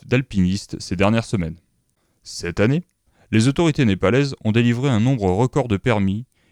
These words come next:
qui est le sésame indispensable pour tenter l'ascension de l'Everest. Les permis sont vendus à prix d'or, ce qui représente une manne économique importante pour le Népal.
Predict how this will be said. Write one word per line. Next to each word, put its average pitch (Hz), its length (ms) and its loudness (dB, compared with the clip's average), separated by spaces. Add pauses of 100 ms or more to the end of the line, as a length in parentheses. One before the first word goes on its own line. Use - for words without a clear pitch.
(140)
qui - 160 -2
est 127 60 4
le 127 140 4
sésame 110 500 0
indispensable 117 800 0
pour - 200 -6
tenter 120 340 0
l'ascension 98 420 -4
de 95 80 2
l'Everest. - 500 -6 (720)
Les 98 140 4
permis 135 300 2
sont 110 160 -4
vendus 131 340 0
à 104 60 2
prix - 180 -4
d'or, 95 400 -2 (360)
ce - 160 -4
qui 113 180 -2
représente 131 500 0
une 92 140 0
manne 123 220 2
économique 107 500 0
importante 120 480 -2
pour - 100 -4
le 98 80 2
Népal. 90 380 -2